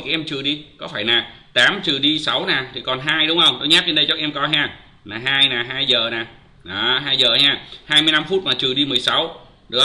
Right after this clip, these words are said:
không? Đó, được gần chín. Đó, hai giờ chín phút. Đúng không? Lấy sáu giờ hai mươi lăm trừ sáu giờ mười sáu đó, còn hai giờ chín phút. Rồi trừ đi mười một phút nữa. Đó, trừ mười một phút nữa. Đây, này phút đây, mười một phút này.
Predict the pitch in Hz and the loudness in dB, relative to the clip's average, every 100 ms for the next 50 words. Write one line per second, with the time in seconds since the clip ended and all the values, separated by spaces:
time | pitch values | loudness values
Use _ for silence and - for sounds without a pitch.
0 | 147 90 - - 98 110 139 120 113 110 | 4 2 -10 -12 -4 -2 -2 -2 -2 0
1 | 123 131 180 - 101 98 104 113 117 110 | 2 0 -2 -12 -10 -6 -4 -4 -4 -4
2 | 101 101 117 156 160 - - - - - | -4 -6 -8 -8 -8 -10 -20 -20 -20 -4
3 | 135 156 107 123 175 175 190 147 151 160 | 2 2 2 0 2 2 2 2 2 0
4 | 156 147 131 131 180 147 127 123 123 123 | 0 0 0 2 4 4 4 2 2 2
5 | 147 175 131 131 135 139 120 147 175 196 | 4 4 0 -4 0 0 2 0 0 -2
6 | 190 - - - 127 139 180 165 180 185 | -2 -8 -18 -4 -2 2 2 4 4 4
7 | 160 151 151 208 202 214 214 - - - | 4 4 2 0 2 2 0 -12 -20 -20
8 | - - _ - 101 120 139 147 135 101 | -20 -20 _ -12 -6 -2 0 2 0 -4
9 | - 127 127 123 123 170 160 165 170 123 | -2 0 0 0 -2 -4 -2 -2 -4 -6
10 | 117 107 - - - - 107 107 143 127 | -6 -8 -18 -20 -20 -12 -10 -10 -6 -4
11 | 110 101 101 101 120 110 | -4 -6 -10 -12 -16 -18